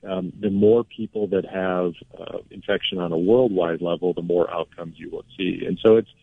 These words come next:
impossible to know, you know, with these cases that occur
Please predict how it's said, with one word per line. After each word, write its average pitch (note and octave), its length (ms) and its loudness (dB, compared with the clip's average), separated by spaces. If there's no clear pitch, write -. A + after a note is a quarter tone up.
impossible A#2 580 0
to G2 140 -14
know, F#2 560 2
you G2 100 -8
know, F2+ 140 -4
with F2+ 120 -4
these F2+ 200 -4
cases F2+ 560 -2
that E2+ 160 -2
occur F2 560 2